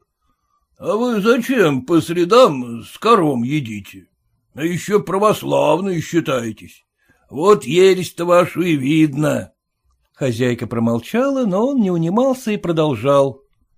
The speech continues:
"И образа не во всех комнатах, а это тоже нехорошо. Пожарное наслание за такой грех может быть. Оно, конечно, может быть, у тебя твоя требуха вдвое застрахована, так ты хоть домовладельц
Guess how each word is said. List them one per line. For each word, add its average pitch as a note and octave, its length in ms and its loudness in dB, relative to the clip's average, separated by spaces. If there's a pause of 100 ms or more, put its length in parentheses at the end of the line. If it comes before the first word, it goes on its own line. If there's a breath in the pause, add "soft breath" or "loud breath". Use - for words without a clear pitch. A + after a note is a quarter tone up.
(160)
"И C3 120 -12
образа F3+ 720 4
не D#3 120 2
во D#3+ 140 4
всех E3 340 -2
комнатах, D3+ 840 -2 (140)
а C3+ 100 -6
это F#3 240 6
тоже D3+ 440 2
нехорошо. C3 840 -4 (640)
Пожарное F3 800 4
наслание D#3+ 760 2
за B2+ 120 -2
такой C3+ 340 -2
грех C3 380 -4
может A#2+ 340 -2
быть. B2 400 -6 (400)
Оно, G3 340 2
конечно, F#3+ 480 0
может F#3 300 0
быть, F#3 220 -2
у F#3+ 80 -4
тебя F#3+ 380 4
твоя F3 360 2
требуха F3+ 560 2
вдвое F#3 440 4
застрахована, B2 880 -4 (280)
так D3 180 -6
ты A3 140 -2
хоть F#3+ 240 -4
домовладельц E3 840 0